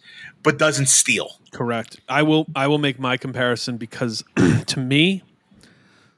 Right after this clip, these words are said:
Speaker 2: the record this reminds me of that, but doesn't really sound like, though I'm sure you could pick and pull if you wanted,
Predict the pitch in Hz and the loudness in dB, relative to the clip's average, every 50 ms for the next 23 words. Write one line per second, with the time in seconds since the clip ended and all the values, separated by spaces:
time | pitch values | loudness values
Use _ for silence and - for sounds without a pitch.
0 | _ _ _ _ _ _ 127 127 120 131 143 139 - 165 147 139 139 127 - 131 | _ _ _ _ _ _ -6 -4 0 0 0 2 2 0 0 0 -2 -2 -2 -4
1 | 123 120 123 127 135 143 139 135 156 156 156 156 143 127 127 117 - - - 113 | -4 -2 0 0 0 0 0 0 0 0 0 0 0 -2 -4 -8 -6 -8 -10 -10
2 | - - 135 139 143 139 160 160 - 151 151 156 156 147 - - - - - 151 | -4 0 2 2 2 2 -2 -4 -2 0 2 2 2 2 0 -2 -4 -2 0 0
3 | 170 180 175 170 147 110 104 101 110 131 - - - - _ _ _ _ _ _ | 2 2 2 0 -2 -6 -8 -8 -8 -10 -10 -14 -20 -20 _ _ _ _ _ _
4 | - - 151 156 165 170 - - 220 202 208 202 190 - 214 185 _ _ - - | -4 0 0 0 0 -2 0 2 4 4 4 2 2 0 0 0 _ _ -4 -2
5 | 185 - - 175 170 - - 151 135 139 139 - 147 143 123 104 98 107 110 - | -2 0 -2 -2 -4 0 2 2 2 2 2 0 -2 -2 -2 -4 -6 -6 -8 -10